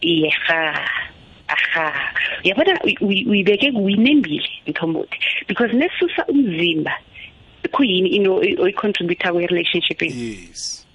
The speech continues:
Speaker 1: Nothing.
Speaker 2: Yes. Yeah.
Speaker 1: Yabo? So it's, it's important to date on your league, Mthombothi.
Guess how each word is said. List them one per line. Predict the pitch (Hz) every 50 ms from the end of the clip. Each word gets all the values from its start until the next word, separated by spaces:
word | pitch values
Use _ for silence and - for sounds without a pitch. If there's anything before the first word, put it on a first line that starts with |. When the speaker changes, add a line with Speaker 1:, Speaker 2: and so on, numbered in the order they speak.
| _ _ _ _
Speaker 1:
Nothing. | 165 170 160 - - - - -
Speaker 2:
Yes. | - - - - _ _ _ -
Yeah. | 117 101 95 95 92 - _ _ _ _ _ _ _ _ -
Speaker 1:
Yabo? | 165 165 - 269 - - - - - - - - -
So | - 269
it's, | - - 240 - -
it's | 262 254 -
important | 262 262 247 - - 311 311 320 - 233 190 175
to | - - 175
date | 151 - 190 196 208 202 - - - - _ _ _ _ _ _ _ _ _ _ _ _ _ _ _ _ _
on | 196 208 208 208 214 208
your | 202 185
league, | - 147 147 156 - - - - - - - - - - - - - -
Mthombothi. | - 165 - - 165 156 - - - -